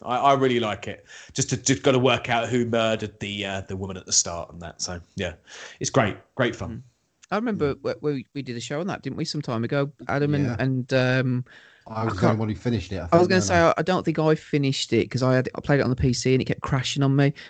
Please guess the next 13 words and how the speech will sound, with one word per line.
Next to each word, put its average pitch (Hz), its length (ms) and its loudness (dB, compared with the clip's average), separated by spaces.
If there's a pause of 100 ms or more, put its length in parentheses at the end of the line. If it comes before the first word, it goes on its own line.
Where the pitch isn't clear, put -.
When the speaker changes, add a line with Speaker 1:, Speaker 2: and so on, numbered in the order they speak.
Speaker 2:
But 127 260 8
it 117 220 2
was 135 340 4 (680)
interesting 190 520 2
to - 100 -2
hear 156 340 4
you 143 360 4 (100)
talk 147 340 6
about 101 300 4
it, 95 180 2
and 214 80 0
the 131 60 4
story 107 720 4